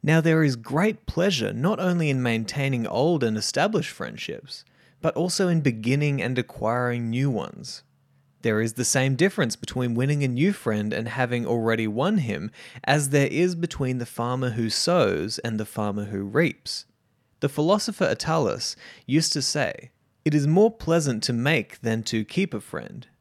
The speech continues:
as it is more pleasant to the artist to paint than to have finished painting." When one is busy and absorbed in one's work, the very absorption affords great delight.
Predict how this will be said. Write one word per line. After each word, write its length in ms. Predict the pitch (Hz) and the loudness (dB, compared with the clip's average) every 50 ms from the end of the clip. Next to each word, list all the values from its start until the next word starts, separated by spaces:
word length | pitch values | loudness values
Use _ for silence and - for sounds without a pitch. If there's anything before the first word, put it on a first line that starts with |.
| _ - | _ 0
as 160 | - 135 127 135 | 0 2 2 4
it 80 | 135 | 2
is 120 | 135 123 113 | 2 0 0
more 220 | 131 139 151 165 | 0 2 2 0
pleasant 500 | 160 - - 143 139 143 135 139 110 104 | 0 -2 0 2 2 4 2 0 -2 -2
to 80 | - 127 | -2 -2
the 180 | 113 113 - - | -2 -2 0 2
artist 600 | - 131 151 165 147 143 101 - - - - - | 2 4 4 2 2 0 -2 -4 -6 -8 -8 -10
to 100 | - 117 | -10 -8
paint 580 | - - - - 190 180 120 - - - - - - | -4 -4 0 2 2 0 0 -2 -4 -6 -8 -8 -6
than 240 | 117 120 120 120 113 | -2 -2 -2 0 -2
to 100 | - 120 | -4 -4
have 260 | - - 120 107 - | -2 -2 -2 -2 -2
finished 460 | - - 131 131 123 110 - - - | -2 -2 -2 0 -2 -4 -6 -6 -4
painting." 460 | - 127 127 143 139 - 113 - - - _ _ _ _ _ _ _ _ _ _ _ _ _ _ _ _ _ _ | -4 -2 -2 -2 -2 -4 -6 -10 -14 -18 _ _ _ _ _ _ _ _ _ _ _ _ _ _ _ _ _ _
When 160 | - 160 175 185 | 2 4 6 6
one 160 | 220 254 277 | 6 6 6
is 120 | 262 185 | 2 0
busy 480 | 123 123 120 127 135 135 143 143 143 131 | 2 4 4 4 4 4 2 2 4 4
and 160 | 123 123 123 | 2 2 2
absorbed 520 | 120 113 110 104 113 110 113 117 120 113 | 0 -2 -2 0 2 2 2 2 0 -2
in 120 | 117 117 113 | -2 -2 0
one's 280 | 110 110 110 113 110 | 0 -2 -2 -2 -4
work, 500 | 104 101 73 64 58 62 135 - - - _ _ _ _ - | -4 -4 -2 -2 -4 -6 -8 -14 -18 -20 _ _ _ _ -10
the 80 | 127 | -4
very 260 | 117 143 156 175 190 180 | 0 2 2 4 4 4
absorption 880 | 156 131 113 107 131 151 175 170 - - - 117 104 104 107 - - - | 2 0 0 2 4 4 4 2 0 -4 -2 -2 -2 -2 -4 -6 -8 -6
affords 560 | - 120 - - - 151 156 170 170 156 127 113 | -6 -6 -6 -2 0 0 2 2 0 -2 -4 -8
great 400 | - - 110 127 143 127 - - | -10 -6 -4 -4 -4 -4 -6 -6
delight. 560 | 123 123 123 139 147 123 - - - - | -4 -4 -2 -2 -4 -4 -6 -8 -14 -18